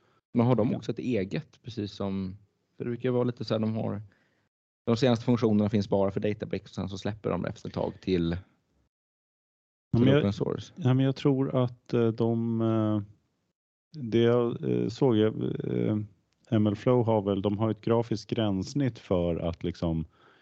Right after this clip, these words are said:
Speaker 2: köra experiment i, som liksom loggas med M L Flow. Så att jag tror att den är nog likadan.
Speaker 1: Mm.
Speaker 2: Men sen så bygger de väl lite sådär grafiska gränssnitt på det.
Speaker 1: Just
Speaker 2: Jag
Speaker 1: det.
Speaker 2: vet, jag, jag vet inte om, eh,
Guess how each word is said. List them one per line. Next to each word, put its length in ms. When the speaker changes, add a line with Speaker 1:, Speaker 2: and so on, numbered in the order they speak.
Speaker 2:
köra 720
experiment 1080
i, 300
som 240
liksom 220
loggas 440
med 280
M 120
L 80
Flow. 240
Så 140
att 100
jag 120
tror 120
att 200
den 240
är 60
nog 160
likadan. 600
Speaker 1:
Mm. 200
Speaker 2:
Men 80
sen 180
så 180
bygger 300
de 180
väl 300
lite 400
sådär 400
grafiska 540
gränssnitt 580
på 280
det. 240
Speaker 1:
Just 260
Speaker 2:
Jag 20
Speaker 1:
det. 60
Speaker 2:
vet, 120
jag, 180
jag 260
vet 280
inte 220
om, 240
eh, 220